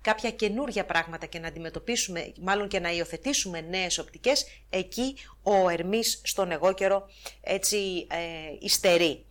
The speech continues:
Ε, δεν πείθεται εύκολα, άρα είναι μία, μπαίνουμε σε μία περίοδο που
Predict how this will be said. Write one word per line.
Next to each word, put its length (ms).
Ε, 300
δεν 300
πείθεται 440
εύκολα, 520
άρα 200
είναι 200
μία, 260
μπαίνουμε 280
σε 160
μία 260
περίοδο 960
που 120